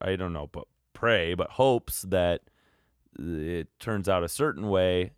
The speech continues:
and then it is not the way he wants, and they, the big bad comes rushing out the door. "Get him!" And then, oh, now it's on. It's on like big old dong. And he sh-,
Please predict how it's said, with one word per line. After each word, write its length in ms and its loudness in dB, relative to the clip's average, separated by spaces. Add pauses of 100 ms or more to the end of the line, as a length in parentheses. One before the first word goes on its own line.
and 280 -4
then 480 -2
it 360 -6
is 440 -4
not 300 -6
the 60 -8
way 280 -2
he 80 -4
wants, 400 -2
and 200 -2
they, 240 -2 (760)
the 80 -8
big 280 -6
bad 300 -2
comes 320 -8
rushing 300 -6
out 160 -4
the 60 -16
door. 520 2 (880)
"Get 260 4
him!" 500 2
And 160 -2
then, 360 -2
oh, 240 -2
now 340 -2
it's 140 -6
on. 460 2 (220)
It's 140 -16
on 440 -4
like 280 -4 (260)
big 200 -2
old 300 2
dong. 580 0
And 440 -2
he 360 -2
sh-, 180 -16